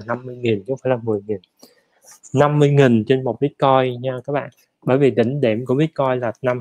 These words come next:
hai nghìn không trăm mười tám á, là mười, là hai,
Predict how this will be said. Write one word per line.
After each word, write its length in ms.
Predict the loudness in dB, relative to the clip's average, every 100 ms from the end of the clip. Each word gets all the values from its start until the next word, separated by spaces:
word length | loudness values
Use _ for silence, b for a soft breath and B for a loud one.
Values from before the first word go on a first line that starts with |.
| -6
hai 120 | -6
nghìn 160 | -6 -8
không 160 | -6
trăm 240 | -4 -4 -2
mười 160 | -4 -2
tám 340 | 0 2 2 0
á, 120 | -2 -4 _ _ _ _ _
là 440 | 0 4 4 2 -2 _ _ _ _ _ _ _ _ _ _ _ _
mười, 320 | 0 2 4 2 0
là 160 | 0
hai, 540 | 2 2 4 4 2